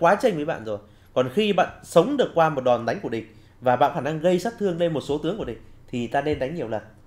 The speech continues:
Nếu mà giờ, đây là đánh là hơi gấp giờ chút xíu nên mình đang đánh này khoảng tầm mười giờ bốn mươi tối. Giờ còn khoảng hai mươi phút nữa sang ngày mới thì mình spam luôn thế này thôi.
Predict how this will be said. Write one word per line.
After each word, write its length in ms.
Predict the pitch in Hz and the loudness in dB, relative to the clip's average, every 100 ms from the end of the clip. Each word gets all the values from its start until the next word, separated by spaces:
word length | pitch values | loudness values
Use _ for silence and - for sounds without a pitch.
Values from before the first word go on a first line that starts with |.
| _ - _ - - _ - _ _ - _ - _ - _ _ _ _ _ - | _ -20 _ -20 -20 _ -20 _ _ -20 _ -20 _ -20 _ _ _ _ _ -8
Nếu 140 | 135 | -2
mà 240 | 240 196 156 | 2 4 4
giờ, 140 | 156 147 | 2 4
đây 120 | 170 | 4
là 140 | 175 143 | 4 4
đánh 160 | 151 | 2
là 60 | 202 | 0
hơi 140 | 180 | 0
gấp 200 | 175 226 | 0 -2
giờ 280 | 151 135 123 | 2 4 4
chút 100 | 185 | 0
xíu 240 | 185 160 196 | -4 -4 -4
nên 100 | 160 | -4
mình 80 | |
đang 120 | 127 139 | -4 -4
đánh 160 | 147 | -4
này 140 | 185 127 | -4 -4
khoảng 160 | 104 104 | -4 -4
tầm 180 | 120 | -4
mười 160 | 117 113 | -2 -2
giờ 120 | 113 | -2
bốn 220 | 113 143 | -4 -6
mươi 120 | 175 156 | -6 -4
tối. 220 | 139 160 294 - - - | -2 -2 -4 -14 -12 -6
Giờ 100 | 151 | -4
còn 140 | 120 | -2
khoảng 140 | 110 | -2
hai 100 | 143 | -2
mươi 100 | 147 | -2
phút 120 | 151 175 | -4 -4
nữa 120 | 165 | -6
sang 160 | 165 | -6
ngày 120 | 139 117 | -6 -4
mới 180 | 123 | -2
thì 60 | 180 | -2
mình 100 | 131 | -4
spam 460 | 123 110 139 135 139 | -6 -2 -2 -2 -4
luôn 140 | 143 | -6
thế 80 | 151 | -6
này 140 | 143 | -6
thôi. 180 | 131 139 | -6 -8